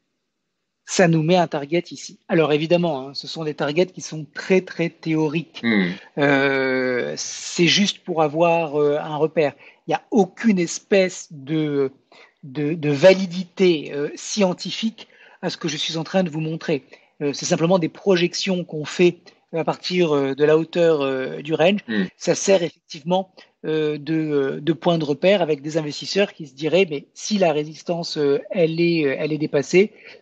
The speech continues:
Speaker 1: ça veut dire que grosso modo, j'ai à la clé, euh, quinze pour cent, euh, d'appréciation, euh, plausible sur, euh, sur John Deere, avec évidemment, euh, un suivi, euh, du mouvement, euh, impératif, parce que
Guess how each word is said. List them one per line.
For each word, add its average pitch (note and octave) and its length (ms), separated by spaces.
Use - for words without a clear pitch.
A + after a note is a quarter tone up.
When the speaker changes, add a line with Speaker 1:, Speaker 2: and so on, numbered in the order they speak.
Speaker 1:
ça D3+ 80
veut D3 60
dire E3+ 320
que D3+ 80
grosso D3+ 420
modo, D#3+ 440
j'ai F3 320
à D#3 80
la D3 100
clé, F3 400
euh, C#3+ 140
quinze F#3 340
pour - 280
cent, E3+ 340
euh, C#3+ 180
d'appréciation, E3+ 960
euh, C#3 240
plausible F#3+ 760
sur, F#3 540
euh, C#3+ 360
sur D3 240
John D#3 200
Deere, B2+ 320
avec D3 260
évidemment, C#3 480
euh, C3+ 680
un F3+ 120
suivi, E3+ 560
euh, C#3 180
du D3+ 120
mouvement, D3+ 480
euh, C3+ 80
impératif, D#3 640
parce - 160
que - 160